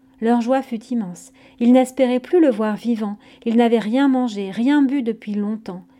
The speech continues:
Ils attendaient tous leur mort en pleurant. Thésée coupa court aux embrassades et les força à se remettre en marche. Il ne fallait pas perdre une minute. Il n'avait plus la notion du temps.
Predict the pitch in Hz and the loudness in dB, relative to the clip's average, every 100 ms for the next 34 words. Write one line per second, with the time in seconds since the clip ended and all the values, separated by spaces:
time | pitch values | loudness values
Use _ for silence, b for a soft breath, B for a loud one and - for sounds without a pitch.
0 | b b - 220 196 226 226 226 220 - | b b -8 -6 -2 -4 -4 -6 -6 -4
1 | 320 320 214 202 202 202 190 180 196 185 | -4 -4 -8 -8 -8 -10 -14 -16 -16 -16
2 | 175 - _ _ _ _ _ _ _ _ | -18 -20 _ _ _ _ _ _ _ _
3 | _ _ _ _ _ - 226 220 294 B | _ _ _ _ _ -2 0 0 -2 B
4 | B _ 285 269 269 311 294 233 226 220 | B _ -2 0 0 2 2 2 -2 -4
5 | 214 208 240 247 214 196 233 226 277 247 | -6 -6 -4 -2 -4 -6 -10 -8 -6 -6
6 | - 190 202 208 226 - 190 165 - - | -6 -8 -6 -8 -8 -10 -10 -12 -16 -20
7 | - b b b 208 208 208 233 220 220 | -20 b b b -2 0 0 -2 -4 -4
8 | 277 277 262 233 220 214 208 175 - - | -6 -4 -4 -4 -4 -6 -6 -10 -18 -20
9 | b b b 220 240 240 233 233 - 311 | b b b 2 4 4 2 0 0 0
10 | 240 208 208 214 202 202 - 175 | 2 -2 -6 -8 -8 -10 -12 -14